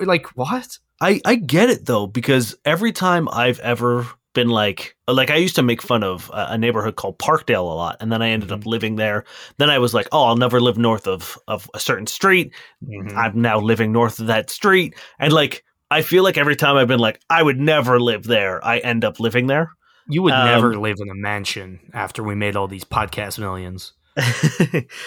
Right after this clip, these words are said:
Speaker 2: Uh, so I feel like it's someone who is like, "Oh, I'd never move to Canada," then get a job offer, uh, like, a
Speaker 1: Hmm.
Speaker 2: good job offer.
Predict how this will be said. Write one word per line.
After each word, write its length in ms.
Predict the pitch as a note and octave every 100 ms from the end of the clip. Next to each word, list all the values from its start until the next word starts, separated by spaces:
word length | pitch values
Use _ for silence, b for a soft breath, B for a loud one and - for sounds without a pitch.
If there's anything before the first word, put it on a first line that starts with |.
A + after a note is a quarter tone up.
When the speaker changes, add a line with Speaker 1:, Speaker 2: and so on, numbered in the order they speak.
| B C#3
Speaker 2:
Uh, 180 | C#3+ C#3
so 160 | C3+
I 80 | E3+
feel 220 | E3 F#3
like 180 | F3+ F3+
it's 160 | D#3+ -
someone 260 | C#3+ C#3
who 160 | C3 B2+
is 160 | A#2+ A2+
like, 360 | G#2+ G#2 - -
"Oh, 100 | C3+
I'd 220 | A#2 A#2
never 400 | A2+ A#2 A#2 A2+
move 180 | G#2 G2
to 80 | G#2
Canada," 320 | - G#2 G2+
then 180 | G2 A2+
get 120 | A2+
a 60 | G#2
job 380 | G2+ A2+ A2+ A2+
offer, 500 | A#2 A#2+ B2+ C3 - _ _ -
uh, 60 | A#2
like, 140 | A2+
a 60 | A2
Speaker 1:
Hmm. 100 | F#2
Speaker 2:
good 280 | A#2+ A#2
job 340 | A2 A#2 A2+ A#2
offer. 520 | B2 B2 C3+ C3+ C3+